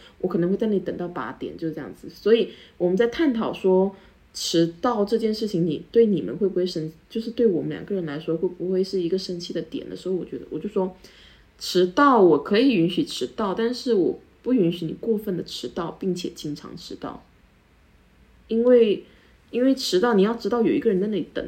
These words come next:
你，因为我是一个非常准时的人。然后他就说：“你什么时候变得这么准时？”我说：“也有可能是因为我的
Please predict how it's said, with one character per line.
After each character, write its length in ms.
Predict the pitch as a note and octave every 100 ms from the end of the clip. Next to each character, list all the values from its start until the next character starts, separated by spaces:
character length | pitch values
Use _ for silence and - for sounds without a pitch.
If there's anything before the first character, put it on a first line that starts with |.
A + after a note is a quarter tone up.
| F2+
你， 80 | G2
因 40 |
为 60 | A#3+
我 120 | G3
是 120 | G#3
一 20 |
个 80 | G#3+
非 160 | - D#3+
常 160 | E3+
准 240 | - - -
时 160 | -
的 100 | -
人。 160 | F2+ - - _ _ _
然 100 | -
后 60 | E4
他 80 | E4
就 80 | F#4+
说 140 | E4
：“你 80 | C#4+
什 160 | C#4
么 80 | E3+
时 100 | E3
候 60 | A#3+
变 180 | D4 C#4+
得 60 |
这 100 | A3+
么 80 | C#4
准 260 | A#3 F3 B2+
时？” 200 | - F#3
我 100 | D#3+
说 280 | D3+ G#3 A3+ - _ - _
：“也 120 | F#3+
有 120 | B3+ D#4+
可 160 | -
能 180 | E3+ D#3+
是 140 | F#3 C4+
因 220 | A#3 A#3+
为 120 | B3+
我 160 | G#3+ -
的 380 | D#2+ E2 C#2